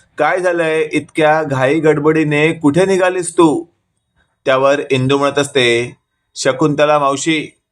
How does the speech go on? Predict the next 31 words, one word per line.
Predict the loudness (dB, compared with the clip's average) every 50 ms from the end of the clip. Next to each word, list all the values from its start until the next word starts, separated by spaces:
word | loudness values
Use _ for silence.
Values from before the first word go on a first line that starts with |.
| _ _ _
खरं | -2 0 0 2 2
तर | 0 0 0 0 2 0 0
माझी | 0 0 0 2 2 0 0
धावाधाव | 0 0 0 0 0 2 2 2 0 2
झाली | 2 0 2 2 0 0
आहे. | -2 -2 -6 -10 _ _ _ _ _ _ -20 -14 -4
मला | 0 0 2 4 2 2
एक | 2 -2 -4 -4
अननोन | -4 -2 0 0 0 0 2 2
नंबरने | 0 2 0 0 0 0 -2 -2
कॉल | -2 0 0 0 0 0
आला | -2 -2 -2 0
आहे | 0 0 0 -2 -4 -4 -6 -10 _ _ _ _ _ _ _ -10 -4
आणि | -4 -2 -2 -2
मला | -2 -2 0 0 0 0 -2 -2 -2
अमुक | -2 -2 -2 -2 -6 -6
ठिकाणी | -6 -6 -2 -2 -2 -2 -2 -4
बोलवण्यात | -4 0 0 2 2 4 2 2 2 0 0 0
आलंय." | -2 0 0 0 0 -2 -4 -8 -14 _ _ _ _ _ _ _ _ _ _ _ _ _ 0
त्यावर | 0 2 2 2 0
मात्र | 0 0 0 0 0 0 0 0 0 0
शकुंतला | 0 -2 -6 -2 -2 -2 -2 0 -2 -2 0
म्हणत | -2 -2 -4 -4 -4
असते, | -4 -4 -4 -2 -2 0 -2 -2 -2 -2
"अगं, | -2 0 2 2 2 4 4 4 2
मग | 2 2 2
असं | 2 2 0 -2 -4 -4 -4
जाणं | -2 -2 -2 -2 -2 -2 -4
रिस्की | -4 -4 -6 -8 -4 -2 -2 -2
आहे | 0 -2
ना?" | -2 -2 -4